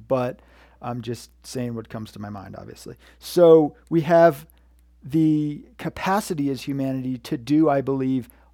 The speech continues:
this custodianship of the world and one another that we often do. There is a lot of it, and there has been a lot of positive response in terms of this disease and how people will treat one another and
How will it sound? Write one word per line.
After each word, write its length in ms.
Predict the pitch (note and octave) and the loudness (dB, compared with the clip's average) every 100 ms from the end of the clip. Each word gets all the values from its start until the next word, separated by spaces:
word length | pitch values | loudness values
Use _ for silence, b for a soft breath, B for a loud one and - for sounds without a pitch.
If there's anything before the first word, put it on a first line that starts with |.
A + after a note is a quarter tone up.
| - | -8
this 240 | C#3+ - | -6 -6
custodianship 1040 | - D#3 - - E3 E3 C#3 B2+ - C3+ | -6 -6 -4 2 2 2 0 -4 -4 -6
of 160 | C#3 A2 | -6 -10
the 100 | A#2+ | -8
world 480 | A#2+ C3+ B2+ A#2+ A2 b b - | -2 0 0 -2 -4 b b -10
and 180 | C3 | -6
one 200 | B2 B2+ | -4 -4
another 380 | B2+ B2+ B2 C3 | -4 -4 -4 -4
that 200 | C3+ E3+ | 0 2
we 180 | F#3 F#3+ | 2 -4
often 600 | - E3 G3+ - G#3+ D#3+ | -4 0 0 0 -2 -2
do. 360 | A#2+ D3 A2 - - | -2 -2 -2 -12 -2
There 200 | D3+ E3 | 0 0
is 220 | E3+ D#3 | -2 -2
a 140 | D3 D3+ | 0 2
lot 360 | C#3+ D3+ D#3 | 4 2 2
of 220 | - C#3 G#2+ | 0 -4 -4
it, 220 | F#2+ - | -12 -16
and 360 | C#3+ C3+ C3 C3 | -12 -10 -8 -6
there 180 | C#3 C#3+ | -6 -4
has 260 | C#3+ D3 | -4 -6
been 200 | C#3+ D#3 | -4 -4
a 80 | C#3+ | -2
lot 220 | C3+ C3+ | 0 0
of 120 | C#3+ - | -2 -4
positive 520 | C#3+ C#3 C3+ C3+ C3 | -4 -4 -4 -8 -8
response 640 | C3 - - B2+ B2 - b b - | -10 -10 -6 -4 -4 -10 b b -10
in 140 | C3 | -10
terms 420 | - C3 B2+ A#2 | -8 -6 -6 -4
of 260 | B2+ B2 - b b b b - | -4 -4 -8 b b b b -4
this 340 | C3+ B2 - | -2 -2 -8
disease 720 | - C3+ A2+ C3 C3+ C3+ B2+ | -8 -8 -4 0 2 0 0
and 140 | C3 B2 | -4 -4
how 240 | A#2+ B2+ | -4 -6
people 280 | B2+ C3+ C3+ | -6 -8 -8
will 120 | B2 | -8
treat 260 | A#2+ D#3 D3+ | -8 -6 -6
one 140 | D3 | -4
another 420 | C#3 C3+ B2+ C#3 C3+ | -4 -4 -4 -4 -4
and 380 | C#3 C3 B2+ | -4 -6 -6